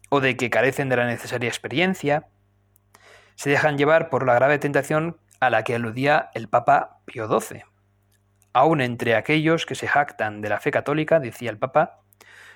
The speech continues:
"no faltan muchos padres que no se resignan a la vocación de sus hijos y combaten sin escrúpulos la llamada divina con toda clase de argumentos, incluso con medios que pueden poner en peligro no solo la vocación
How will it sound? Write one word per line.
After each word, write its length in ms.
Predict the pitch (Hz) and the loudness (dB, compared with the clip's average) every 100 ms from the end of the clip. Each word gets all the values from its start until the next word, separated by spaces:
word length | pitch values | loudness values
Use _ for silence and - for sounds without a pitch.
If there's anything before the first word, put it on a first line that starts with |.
| _ | _
"no 140 | 147 | -2
faltan 420 | 190 185 185 185 175 | 2 2 4 2 2
muchos 300 | 170 185 - | 0 -2 2
padres 400 | 131 127 147 147 | 4 4 2 0
que 160 | 120 | -6
no 140 | 110 107 | -4 -2
se 120 | 135 | 0
resignan 640 | 135 - 117 120 143 160 - | 0 -2 -8 -2 -2 -2 0
a 80 | 120 | 0
la 80 | |
vocación 420 | 104 104 104 113 104 | 2 0 -2 -2 -10
de 80 | |
sus 220 | 104 - 202 | -8 -4 -2
hijos 340 | 190 180 190 214 | 2 0 0 -4
y 80 | |
combaten 560 | 196 185 151 147 113 107 | -2 0 2 2 0 -4
sin 180 | 180 180 | -4 -4
escrúpulos 880 | 135 165 160 175 160 170 - - _ _ _ | -4 -6 -4 0 2 2 -2 -14 _ _ _
la 160 | 117 107 | -4 -2
llamada 320 | 110 131 127 | 2 4 4
divina 560 | 117 127 147 151 - - _ _ | 2 -2 0 0 0 -8 _ _
con 240 | - 117 | -4 -2
toda 260 | - 170 139 | 0 2 2
clase 300 | 135 151 151 | 0 -2 0
de 60 | |
argumentos, 720 | 135 110 107 107 104 - - - _ _ _ _ - - - - | -2 -2 -8 -10 -12 -16 -16 -18 _ _ _ _ -20 -20 -20 -8
incluso 380 | 151 139 127 135 | -4 -2 0 0
con 180 | 127 123 | 0 2
medios 500 | 165 165 170 185 180 | 0 2 2 2 0
que 180 | - 113 | -4 -6
pueden 300 | 127 143 135 | -2 -2 0
poner 200 | 123 143 | 0 0
en 140 | 131 | 0
peligro 380 | 113 117 165 165 | -2 -2 2 2
no 180 | 156 202 | 4 2
solo 320 | - 202 202 | 2 2 4
la 100 | 190 | 4
vocación 580 | 185 175 170 208 175 | 2 0 2 0 0